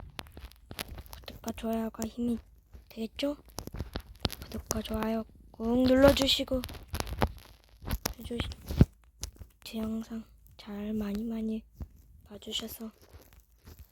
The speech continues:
봐주시면 감사하겠습니다. 그리고 이제 구독자 백 명일 때 이 잉앵이랑 특성 삼, 특성 삼인 스컬을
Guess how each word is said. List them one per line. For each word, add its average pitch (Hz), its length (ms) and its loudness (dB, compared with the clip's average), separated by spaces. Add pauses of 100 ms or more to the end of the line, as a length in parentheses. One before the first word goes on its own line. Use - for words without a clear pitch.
(140)
봐주시면 220 580 -4 (640)
감사하겠습니다. 220 960 -12 (1300)
그리고 247 480 -10 (320)
이제 185 180 -10 (500)
구독자 - 340 -10
백 226 160 -8
명일 226 320 0 (100)
때 254 140 -8
이 220 280 -2 (680)
잉앵이랑 254 840 2 (680)
특성 254 400 -6
삼, 240 640 -4 (480)
특성 247 500 -4
삼인 233 480 -6
스컬을 262 720 -4